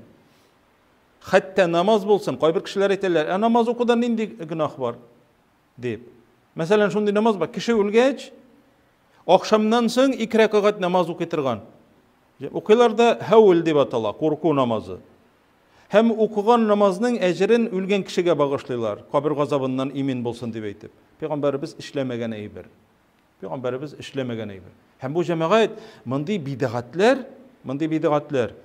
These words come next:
мондый артыклыклар бик күп. Бу хадис, җәмәгать, шушы егетләргә бик куркыныч була, шушы әйткән сүз.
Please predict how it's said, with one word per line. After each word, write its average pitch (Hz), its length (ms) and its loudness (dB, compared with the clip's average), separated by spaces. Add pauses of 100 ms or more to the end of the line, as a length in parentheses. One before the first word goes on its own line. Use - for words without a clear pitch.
(340)
мондый 180 800 0
артыклыклар 175 1040 2 (1160)
бик 104 400 -14
күп. 104 160 -10 (1500)
Бу 120 120 -8
хадис, 190 360 -2
җәмәгать, 185 560 0 (720)
шушы 185 520 2
егетләргә 147 640 0
бик 185 180 0
куркыныч 185 500 0
була, 202 300 4
шушы 160 260 -6
әйткән 160 440 -4
сүз. 147 240 -4